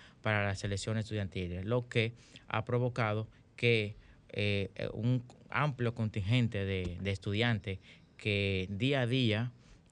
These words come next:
eh, requieren representación y asistencia de, de su,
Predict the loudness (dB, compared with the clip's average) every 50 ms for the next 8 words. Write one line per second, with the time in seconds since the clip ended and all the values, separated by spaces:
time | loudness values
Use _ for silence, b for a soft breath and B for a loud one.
0 | -12 -6 -2 0 0 0 0 0 -2 -4 -4 -2 0 2 4 4 4 2 2 0
1 | -2 -4 B B B B B -2 -2 -2 0 0 -4 -4 -2 -4 -4 -2 -4 -4
2 | 0 0 2 2 2 0 -2 -4 0 2 0 0 2 0 -2 -2 -2 -2 -4 -4
3 | -2 -2 -2 -2 -4 -6 -8